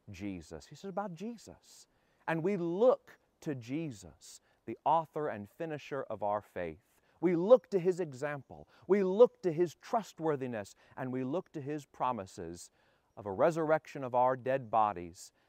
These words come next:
and glorification in eternity with Him. Won't you look at your life through the eyes of faith today? Look past your present challenges and difficulties, past this pandemic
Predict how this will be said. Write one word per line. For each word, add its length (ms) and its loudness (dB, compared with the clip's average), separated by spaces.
and 240 -12
glorification 1040 -4
in 100 -8
eternity 720 -10
with 280 -4
Him. 360 -12
Won't 280 2
you 60 -2
look 200 0
at 160 -8
your 220 0
life 340 2
through 100 -6
the 140 -2
eyes 320 -2
of 80 -10
faith 400 -8
today? 400 -4
Look 220 4
past 360 -6
your 80 -2
present 420 -4
challenges 560 -4
and 120 -8
difficulties, 640 -6
past 320 0
this 140 -4
pandemic 640 -2